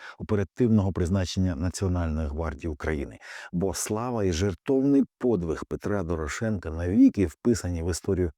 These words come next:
нашого народу. Перед тим, як попрощатися, ще раз звертаю вашу увагу на книгу "Сили, воля, віра і держава", які вже можна замовляти в онлайн-крамницях і шукати в українських книгарнях.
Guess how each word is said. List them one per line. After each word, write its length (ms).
нашого 520
народу. 280
Перед 280
тим, 220
як 240
попрощатися, 760
ще 300
раз 140
звертаю 460
вашу 420
увагу 480
на 260
книгу 340
"Сили, 440
воля, 480
віра 300
і 80
держава", 480
які 220
вже 180
можна 400
замовляти 560
в 60
онлайн-крамницях 920
і 60
шукати 420
в 40
українських 440
книгарнях. 560